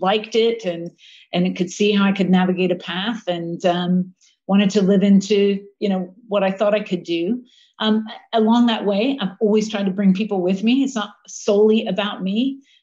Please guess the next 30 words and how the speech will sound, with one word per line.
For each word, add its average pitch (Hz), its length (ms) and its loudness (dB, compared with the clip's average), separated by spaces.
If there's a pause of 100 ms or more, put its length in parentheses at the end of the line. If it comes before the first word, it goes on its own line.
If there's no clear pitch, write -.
Um, 175 200 -6
I, 185 180 -8
my, 180 300 -4
you 196 100 -2
know, 175 220 0
very 202 240 2
deeply 196 360 2
held 180 280 0
mantra 185 420 -2
is 180 340 -4
"Lift 185 280 -2
as 185 120 -2
you 185 80 -2
climb 190 400 -2
and 208 160 0
bring 190 360 2
others 185 320 -2
with 175 200 -8
you." 233 300 -2
And 175 220 -4
so, 165 520 0
you 202 80 0
know, 170 120 0
I 185 80 0
always 190 240 0
say 190 160 2
if, 185 180 -4
if 185 140 -12
my 208 160 0
narrative 196 500 2